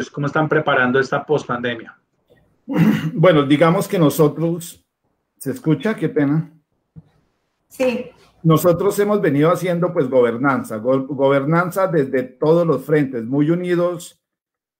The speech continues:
Speaker 2: muy unidos con, con el I D T Bogotá, que nos ha apoyado, con ProColombia, con las universidades.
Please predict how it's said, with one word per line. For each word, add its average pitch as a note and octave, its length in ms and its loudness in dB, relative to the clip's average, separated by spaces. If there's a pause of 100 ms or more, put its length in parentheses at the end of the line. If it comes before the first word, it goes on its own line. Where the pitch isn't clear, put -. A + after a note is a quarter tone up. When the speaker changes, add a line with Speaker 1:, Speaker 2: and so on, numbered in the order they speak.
(300)
Speaker 2:
muy D3+ 240 4
unidos F3 440 2
con, A#2+ 720 -2
con C#3+ 160 2
el C3+ 140 4
I D3+ 60 6
D D#3 100 8
T E3 140 4
Bogotá, D#3+ 560 4
que D#3+ 80 -4
nos C3 180 -4
ha B2 40 -2
apoyado, D#3+ 560 0
con C#3+ 160 -6
ProColombia, D#3 760 0
con C3+ 140 -4
las B2 200 -4
universidades. C3 1160 0